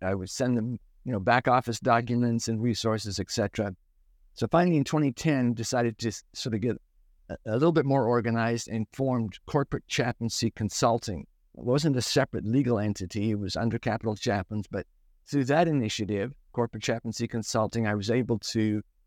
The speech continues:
come alongside and was privileged to serve about a hundred paid clients, uh, around the country for about seven or, seven or eight years, um, until I decided to,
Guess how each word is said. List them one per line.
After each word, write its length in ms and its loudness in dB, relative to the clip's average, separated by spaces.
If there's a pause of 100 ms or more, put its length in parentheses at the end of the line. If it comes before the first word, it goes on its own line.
(200)
come 200 2
alongside 560 2
and 140 0
was 120 -4
privileged 640 0 (340)
to 100 -2
serve 420 2
about 280 2
a 60 4
hundred 360 0
paid 320 0
clients, 640 -2 (380)
uh, 120 0 (100)
around 320 4
the 80 2
country 480 -2
for 80 0
about 260 0
seven 300 -2
or, 160 -6 (100)
seven 320 2
or 120 2
eight 140 0
years, 480 -2 (460)
um, 320 -2 (380)
until 300 2
I 100 2
decided 540 0
to, 140 -2